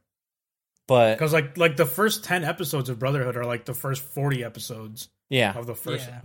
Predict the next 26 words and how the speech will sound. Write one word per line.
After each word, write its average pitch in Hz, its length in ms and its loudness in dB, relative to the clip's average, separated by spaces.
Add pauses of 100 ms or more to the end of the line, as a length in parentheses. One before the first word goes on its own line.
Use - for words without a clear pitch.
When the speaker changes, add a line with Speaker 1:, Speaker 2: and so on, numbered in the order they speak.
(120)
Speaker 2:
Yeah. 117 160 -16 (260)
Speaker 1:
Yeah, 117 260 6
but 135 240 2
watching 135 380 4
it, 165 200 2
it 120 80 4
was 120 200 2
just, 120 180 2
like, 104 220 0
jarring. 95 520 -2
I, 113 260 0 (120)
I, 147 140 6
like, 151 360 2
you 160 100 0
know, 139 220 4
it's 127 180 2
so 156 300 6
rose 123 380 4
tinted 120 380 -2
in 139 120 -2
my 139 120 -4
head, 143 280 0
and 113 220 -4
then, 113 120 0
like, 107 220 0
I, 104 180 2